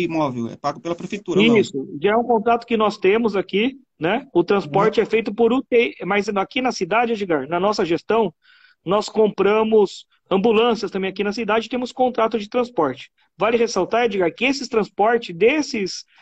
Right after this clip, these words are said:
Speaker 2: é, é, dessas pessoas que necessitam utilizar a U T I, é, é, é,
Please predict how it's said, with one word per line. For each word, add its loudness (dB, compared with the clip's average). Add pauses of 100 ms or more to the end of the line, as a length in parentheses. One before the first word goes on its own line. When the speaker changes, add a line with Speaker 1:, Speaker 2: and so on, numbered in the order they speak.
(260)
Speaker 2:
é, 0
é, 2
dessas 0
pessoas 0
que 0
necessitam 0
utilizar 0
a 2
U 2
T -4
I, 0 (600)
é, 0
é, 2
é, -12